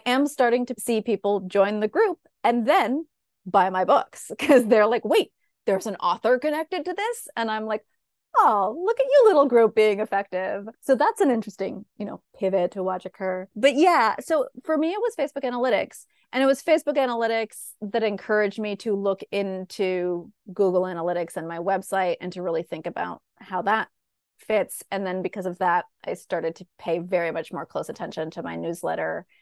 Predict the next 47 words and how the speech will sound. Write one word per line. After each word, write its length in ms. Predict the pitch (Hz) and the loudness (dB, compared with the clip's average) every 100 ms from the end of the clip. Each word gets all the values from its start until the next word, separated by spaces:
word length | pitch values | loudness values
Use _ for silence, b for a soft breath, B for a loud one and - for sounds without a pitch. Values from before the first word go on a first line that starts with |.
| _ _ _ | _ _ _
And 100 | 214 | -2
because 200 | 220 247 | 0 2
I 40 | |
got 220 | 247 214 - | 2 2 0
so 240 | - 214 | -2 -2
scared 760 | - - - 190 175 202 196 - | -2 -14 -6 -2 0 0 -2 -4
about 320 | 185 190 180 | -2 0 0
how 300 | - 185 180 180 - | 0 -2 0 -2 -4
Facebook 360 | 196 - 175 | -4 -2 -6
could 160 | - 185 | -4 -8
just 300 | 185 - - _ - | -10 -12 -20 _ -10
throttle 760 | 185 185 175 330 208 175 165 - | -4 0 2 4 4 2 -2 -8
me 480 | 180 165 160 - _ | -8 -8 -10 -14 _
like 240 | 190 - | -8 -6
that, 340 | 185 156 - - - _ _ _ _ | -4 -4 -4 -10 -20 _ _ _ _
um, 280 | 180 170 170 214 | -8 -6 -10 0
that's 260 | 190 196 | 0 0
when 80 | 214 | -4
I 60 | 180 | -2
really 240 | 170 165 | 0 -2
started 380 | - 170 165 - | -2 -6 -8 -10
to, 100 | 170 | -12
like, 180 | - - _ _ _ | -12 -14 _ _ _
activate 640 | 175 175 180 - 170 156 165 | -6 -4 -6 -4 -4 -4 -6
my 100 | 170 | -10
newsletter 500 | 156 170 160 - 170 | -10 -8 -8 -8 -10
in 80 | 160 | -8
a 60 | |
big 200 | 165 165 | -6 -4
way. 200 | 165 160 - | -6 -6 0
I 100 | 214 | 0
was 160 | 254 | 2
really 220 | 302 277 196 | 0 0 0
late 420 | 202 196 190 - | 2 0 0 -6
to 100 | - | -8
the 80 | 180 | -8
newsletter 440 | 147 160 165 156 160 | -6 -6 -4 -4 -4
game, 420 | 170 165 165 170 - | -6 -8 -10 -12 -14
um, 300 | 175 175 175 | -12 -12 -10
which 160 | 180 180 | -10 -8
I 60 | |
think 140 | 180 180 | -6 -2
a 40 | |
lot 140 | 180 165 | 0 -2
of 60 | |
traditional 400 | 165 180 175 170 | -2 -6 -6 -8
authors 400 | 151 170 - 175 | -6 -6 -6 -8